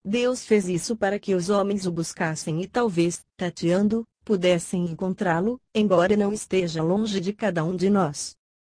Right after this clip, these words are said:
Pois nele vivemos, nos movemos e existimos, como disseram alguns dos poetas de vocês, também somos descendência dele. Assim, visto que somos descendência de Deus, não devemos pensar que a divindade é semelhante a uma escultura de ouro,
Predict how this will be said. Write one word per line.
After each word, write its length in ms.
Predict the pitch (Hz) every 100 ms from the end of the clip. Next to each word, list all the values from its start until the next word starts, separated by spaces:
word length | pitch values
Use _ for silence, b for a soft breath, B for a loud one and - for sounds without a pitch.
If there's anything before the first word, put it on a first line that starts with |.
| -
Pois 300 | 254 269 220
nele 300 | 185 170 190
vivemos, 760 | 214 214 190 196 233 254 - - -
nos 160 | 214
movemos 540 | 190 208 196 226 233 233
e 80 |
existimos, 840 | 226 190 214 - - 170 185 208 - _
como 260 | - 214 185
disseram 580 | 180 - 175 170 180
alguns 380 | 190 208 185 175
dos 220 | 175 175
poetas 560 | - - 202 165 185 175
de 100 | 165
vocês, 580 | 190 208 - 220 226 - _
também 400 | 233 233 185 208
somos 420 | 226 240 214 170
descendência 720 | 160 196 - 226 185 156 - 214
dele. 380 | 185 160 143 143 _ _ _ _ 226
Assim, 460 | 233 - 233 240 254 -
visto 440 | 170 165 170 -
que 100 | 214
somos 420 | 208 - 226 190 165
descendência 720 | 190 196 240 220 165 160 180
de 120 | 180
Deus, 500 | 196 196 196 254 - - -
não 220 | 240 262
devemos 560 | 262 240 226 233 240
pensar 440 | - 190 196 220 220
que 240 | - 175
a 40 | 175
divindade 720 | 214 214 262 208 190 196 240
é 80 | 220
semelhante 720 | - 233 233 220 185 190 196
a 60 | 190
uma 240 | 190 208
escultura 580 | 180 - 233 214 208 170
de 160 | 151 160
ouro, 440 | 175 190 208 247